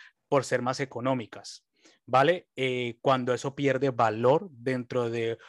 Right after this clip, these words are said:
un entorno como España o como Latinoamérica, porque los mercados son diferentes,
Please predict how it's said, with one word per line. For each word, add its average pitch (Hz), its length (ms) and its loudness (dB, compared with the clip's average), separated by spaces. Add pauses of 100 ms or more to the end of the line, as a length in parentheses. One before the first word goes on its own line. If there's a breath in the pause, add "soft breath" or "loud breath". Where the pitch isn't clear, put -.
(120)
un 135 180 2
entorno 135 640 0 (240 soft breath)
como 120 380 -2
España 135 720 0 (100)
o 127 180 -4
como 120 280 -2
Latinoamérica, 127 920 -4 (140)
porque 123 380 0
los 123 300 -2
mercados 120 420 -2
son 131 160 -4
diferentes, 123 640 -4